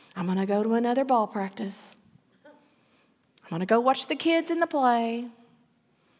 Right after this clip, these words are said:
Good courage looks different than bad courage. And bad courage is kind of an oxymoron, and, and I mean, it doesn't really, like, it's, those words don't even fit together.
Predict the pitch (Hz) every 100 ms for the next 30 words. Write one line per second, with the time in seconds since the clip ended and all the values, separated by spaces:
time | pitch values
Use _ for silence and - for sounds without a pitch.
0 | _ _ _ _ _ _ - 190 285 339
1 | 359 359 - - 277 269 226 180 175 185
2 | - - - _ _ _ _ _ _ _
3 | _ _ _ _ _ _ _ _ _ _
4 | _ 226 247 247 - 254 285 - 185 175
5 | - - _ _ 214 202 180 196 190 185
6 | - 165 160 - - - - - _ _
7 | - - - _ _ _ _ _ _ _
8 | _ _ - 220 233 262 262 277 269 214
9 | 208 247 220 190 202 - 190 185 180 170
10 | 170 180 185 185 190 196 262 202 220 202
11 | 190 - 190 - 320 349 381 349 359 311
12 | 277 320 330 208 170 160